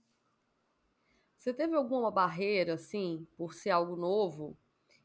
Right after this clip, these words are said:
E talvez as próprias famílias, as mães, é, estivessem apegadas a essa coisa do personagem,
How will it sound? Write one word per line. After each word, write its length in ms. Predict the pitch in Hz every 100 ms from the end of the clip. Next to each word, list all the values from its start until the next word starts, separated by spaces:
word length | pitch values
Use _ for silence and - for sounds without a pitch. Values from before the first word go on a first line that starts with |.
| _
E 80 | 170
talvez 360 | 190 185 202 202
as 120 | 202
próprias 500 | 220 269 302 277 -
famílias, 640 | 233 196 202 233 208 180
as 180 | 190 185
mães, 500 | 180 185 202 190 - -
é, 420 | 175 175 170 165
estivessem 480 | - 196 190 208 220
apegadas 640 | 220 196 185 202 190 175
a 40 | 175
essa 160 | -
coisa 240 | 165 185 175
do 120 | 190
personagem, 1000 | 190 185 - 170 165 196 196 180 170 165